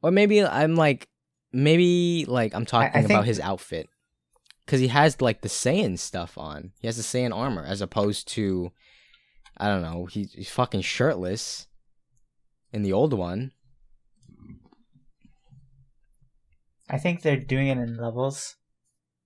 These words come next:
Speaker 2: So he
Speaker 1: Uh,
Speaker 2: starts off, that's the D B Z method, you know, start off small and then wake, work your way up. <laughs>
Speaker 1: Oh, yeah, this is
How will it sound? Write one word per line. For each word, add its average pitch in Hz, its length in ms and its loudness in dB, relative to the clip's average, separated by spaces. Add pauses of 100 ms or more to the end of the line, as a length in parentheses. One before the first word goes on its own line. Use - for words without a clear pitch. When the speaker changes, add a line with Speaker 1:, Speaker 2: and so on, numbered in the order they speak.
(220)
Speaker 2:
So 90 240 -2
he 135 60 4
Speaker 1:
Uh, 123 40 2
Speaker 2:
starts - 360 4
off, 131 180 6 (340)
that's 160 220 6
the 170 160 0
D 160 200 4
B 143 120 6
Z 123 220 2
method, 120 440 0
you 120 80 -6
know, 120 180 -2
start 147 360 6
off 147 180 10
small 135 420 6
and 139 100 6
then 135 160 4
wake, 139 260 2
work 139 340 2
your 131 120 2
way 123 180 2
up. 135 220 0 (120)
<laughs> 143 120 -8
Speaker 1:
Oh, 98 180 0
yeah, 92 200 -2
this 90 220 -10
is - 140 -12